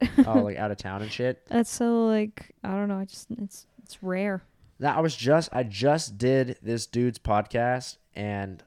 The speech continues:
Speaker 2: uh, it's the, I will shout it out, the Final Stop podcast with Daniel Bridgegad, uh, and Tristan Bowling.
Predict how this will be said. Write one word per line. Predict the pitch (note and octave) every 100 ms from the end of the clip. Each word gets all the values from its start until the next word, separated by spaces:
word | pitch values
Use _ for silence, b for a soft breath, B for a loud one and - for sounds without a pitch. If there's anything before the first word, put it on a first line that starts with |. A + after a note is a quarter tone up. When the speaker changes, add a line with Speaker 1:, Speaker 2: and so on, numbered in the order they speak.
| _
Speaker 2:
uh, | - G#2 F#2 F2+ -
it's | - A2+
the, | - A#2 -
I |
will | A#2+
shout | A#2 G2+
it | F#2+
out, | F#2+
the | G2
Final | - B2 C3
Stop | C3 - A2+ -
podcast | G#2+ G#2 G#2 G2+ -
with | G2+
Daniel | G#2+ A2 A2
Bridgegad, | G2+ G2+ - F#2 F2 F2 _ _ _ -
uh, | F#2 F2 E2 D#2+ -
and | - F#2 F2 E2 D#2 -
Tristan | - G#2+ G#2 F#2+
Bowling. | E2+ F2+ F2+ F2 D#2+